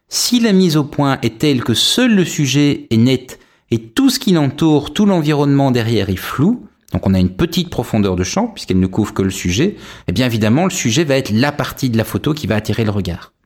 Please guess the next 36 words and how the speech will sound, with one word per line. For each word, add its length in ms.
Si 220
à 60
l'inverse, 460
on 80
a 60
une 120
grande 400
profondeur 480
de 80
champ, 320
eh 40
bien 200
a 40
priori, 460
l'œil 240
va 140
vouloir 280
regarder 380
l'ensemble 560
de 80
la 100
photo. 300
L'ouverture 500
de 80
diaphragme 520
n'est 100
qu'un 180
des 120
trois 220
paramètres 460
qui 80
contrôlent 360
la 80
profondeur 500
de 80
champ. 200